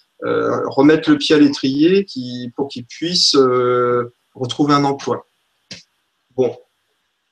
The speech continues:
C'est-à-dire qu'on va pas forcément servir, euh, l'être <laughs> qui est en face de nous, c'est-à-dire qu'on nous demande, c'est l'État qui nous demande ça, et on, on a une,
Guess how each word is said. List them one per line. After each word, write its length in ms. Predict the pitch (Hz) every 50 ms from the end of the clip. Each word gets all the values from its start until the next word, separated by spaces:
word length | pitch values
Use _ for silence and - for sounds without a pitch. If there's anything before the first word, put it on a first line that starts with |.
| _ - - - - - _ _ _ _ _ _ _ _ _ _ _ _ _ _
C'est-à-dire 580 | - - 139 123 147 143 139 151 - - 135 -
qu'on 160 | - 151 143
va 140 | 143 139 143
pas 140 | 143 175 165
forcément 440 | - - - - - 151 156 165
servir, 600 | 160 - - 151 131 131 135 151 160 165 160 131 123
euh, 840 | 120 120 117 117 117 117 117 117 117 117 117 117 117 117 117 117 120
l'être 380 | 123 131 143 160 165 160 - - 123 117 - _ _ _ - - - - -
<laughs> 80 | - 143 120 - 160 143 120 - _ - - - - - - - - - - - - - -
qui 60 | - 160
est 20 |
en 80 | 156 151
face 240 | - 160 151 147 143
de 100 | 151 143
nous, 220 | 143 175 220 262
c'est-à-dire 460 | 240 190 151 143 151 165 190 208 202 -
qu'on 960 | - 151 139 139 135 135 135 135 139 - - - 151 147 139 139 139 139 135
nous 160 | 131 135 147 143
demande, 600 | 127 135 135 131 127 139 185 269 311 262 151 127 120 113 117
c'est 260 | - - - - 127
l'État 280 | 127 120 117 120 185 220
qui 160 | 214 - 147
nous 100 | 135 123
demande 260 | 123 120 117 113 113
ça, 300 | 113 - - 196 285 294 277 -
et 180 | 143 123 120 117
on, 300 | 120 117 120 120 117 113 117
on 180 | 123 123 123 123
a 120 | 127 127
une, 400 | 127 127 123 120 117 117 - -